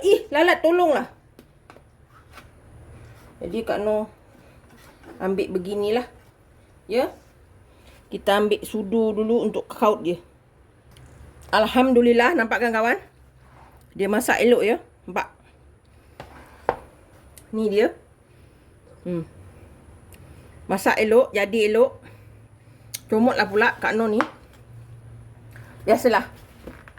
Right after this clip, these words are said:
Dah lah kita ni bergaduh dengan lalat lagi. Sekarang dah musim, kawan-kawan. Har-, dah lama tak nampak lalat sangat, kan? Sekarang dah, dah, dah, dah ada lalat balik. Okey, kita tuang dengan kita punya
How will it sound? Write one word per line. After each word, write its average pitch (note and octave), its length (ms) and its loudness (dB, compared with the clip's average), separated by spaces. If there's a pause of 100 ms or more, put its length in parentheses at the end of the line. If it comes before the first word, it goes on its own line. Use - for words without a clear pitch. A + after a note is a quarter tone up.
(480)
Dah B3 80 6
lah G#3+ 160 2
kita A3+ 240 -4
ni A3 80 0
bergaduh A3+ 320 2
dengan A3 240 2
lalat A3 320 -2
lagi. F4 160 -2 (800)
Sekarang A#3+ 240 0
dah A3+ 120 0
musim, A#3 280 -2
kawan-kawan. F3+ 320 -2
Har-, F#3 240 -4
dah G3+ 160 0
lama A#3+ 240 2
tak B3 160 -4
nampak A#3 160 -2
lalat A#3 240 2
sangat, C4 240 -4
kan? G#3+ 160 -2 (640)
Sekarang A3+ 320 -2
dah, A3+ 320 -2
dah, F#3 160 0
dah, F#3+ 160 -2
dah F#3+ 240 0
ada G3+ 80 -2
lalat F#3 400 0
balik. F3+ 320 -2
Okey, B3 160 2
kita B3 240 -2
tuang D#4+ 400 2 (400)
dengan C4+ 400 0
kita A#3 320 0
punya C4 320 4